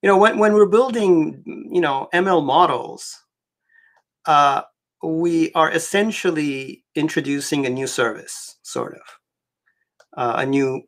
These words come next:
function, a new, uh, feature, uh, to the product. Um, so all of that engineering rigor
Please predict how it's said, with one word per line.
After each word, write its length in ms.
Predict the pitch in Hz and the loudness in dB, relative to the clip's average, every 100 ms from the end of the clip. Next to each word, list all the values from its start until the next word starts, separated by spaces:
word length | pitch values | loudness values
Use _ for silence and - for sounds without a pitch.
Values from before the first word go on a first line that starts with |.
| _ | _
function, 640 | - 156 143 - 160 165 - | -2 0 0 -2 -6 -10 -10
a 40 | |
new, 460 | 127 135 135 135 139 | -6 -2 -2 -4 -4
uh, 440 | - 123 123 117 | -2 0 0 -2
feature, 600 | 120 160 160 - 117 - - _ _ - - - _ - | -2 -2 0 0 -4 -6 -18 _ _ -20 -20 -20 _ -4
uh, 600 | 143 135 127 123 139 - | 2 4 4 2 -2 -2
to 120 | - 151 | -2 0
the 80 | |
product. 600 | 135 208 220 - - - - - - _ _ _ - | 2 4 4 2 -8 -20 -20 -20 -20 _ _ _ 4
Um, 440 | 135 127 120 - - - | 4 6 2 -2 -10 -10
so 840 | - - 160 151 147 143 139 - - _ _ | -6 2 4 6 4 4 4 2 -6 _ _
all 240 | 151 196 247 | 4 6 6
of 120 | 185 | 4
that 220 | 160 - | 2 4
engineering 540 | 175 196 180 175 180 156 | 4 4 4 6 6 4
rigor 640 | 123 170 170 110 - | 2 2 2 -2 -4